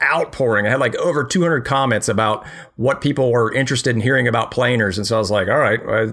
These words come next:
I'm gonna turn this into three of 'em." So I'm gonna kinda do an intro, a basics, and then, and an advanced, uh, is kinda the idea right now. So, uh, as you guys are listening to this, it should have just come out over the weekend.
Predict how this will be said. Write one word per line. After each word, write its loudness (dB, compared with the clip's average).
I'm 0
gonna 0
turn 0
this 2
into 2
three 0
of -4
'em." -8
So 0
I'm 2
gonna 0
kinda 0
do 2
an 0
intro, 0
a -4
basics, 0
and 0
then, -2
and -2
an 0
advanced, -2
uh, 2
is -2
kinda 0
the 2
idea 2
right 0
now. 0
So, -2
uh, -4
as 0
you -2
guys 2
are 0
listening 0
to 0
this, 0
it -2
should -2
have -2
just -2
come -2
out 0
over 0
the 0
weekend. -4